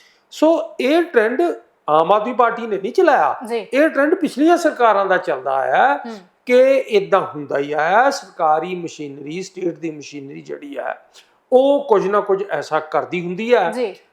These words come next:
Speaker 1: ਤਾਂ ਕਿ ਵਿਰੋਧੀਆਂ ਨੂੰ ਤੇ ਲੋਕਾਂ ਨੂੰ ਇਦਾਂ ਲੱਗੇ ਵੀ ਇਹ ਤੇ ਬਹੁਤ ਭ੍ਰਿਸ਼ਟ ਬੰਦਾ ਤੁਸੀਂ ਖੜਾ
Speaker 2: ਹੂੰ।
Speaker 1: ਕਰਤਾ,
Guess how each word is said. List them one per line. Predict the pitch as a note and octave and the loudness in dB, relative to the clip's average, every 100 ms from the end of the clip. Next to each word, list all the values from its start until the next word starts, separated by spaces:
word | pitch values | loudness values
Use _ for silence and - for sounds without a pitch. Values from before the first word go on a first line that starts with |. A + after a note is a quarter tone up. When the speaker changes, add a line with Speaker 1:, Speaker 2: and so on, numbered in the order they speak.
| _ - | _ 0
Speaker 1:
ਤਾਂ | G#3+ A3+ B3 | 2 2 0
ਕਿ | A3+ A3 A#3 B3 B3+ A#3+ - - _ - | 2 6 6 6 4 2 -2 -16 _ -18
ਵਿਰੋਧੀਆਂ | D3+ D3+ F3+ B3+ A3+ C#4 D4 C#4 A3+ | -2 4 4 4 2 2 4 4 2
ਨੂੰ | F#3 F#3+ G3+ A#3 - | 0 -2 -4 -8 -2
ਤੇ | B3+ | 2
ਲੋਕਾਂ | A3+ F3+ E3 F3 - C#4+ A#3 | 2 4 2 2 2 2 2
ਨੂੰ | E3 - _ _ _ _ _ _ _ | -4 -10 _ _ _ _ _ _ _
ਇਦਾਂ | A3+ A3+ C#4 C4+ | 0 2 2 4
ਲੱਗੇ | G#3 D#3+ G#3+ | 2 4 4
ਵੀ | A3 A#3+ | 4 0
ਇਹ | G3 A3+ | 2 2
ਤੇ | A#3 A3 | 4 4
ਬਹੁਤ | D#3 F3+ F#3+ | 4 2 0
ਭ੍ਰਿਸ਼ਟ | A3+ G#3+ - | -4 -4 -4
ਬੰਦਾ | F3 E3 E3+ | -6 -2 -2
ਤੁਸੀਂ | E3+ E3 - | -2 -10 -6
ਖੜਾ | D#3+ F#3+ | -2 -2
Speaker 2:
ਹੂੰ। | B3 | -2
Speaker 1:
ਕਰਤਾ, | - - D3+ - | -6 -6 -8 -8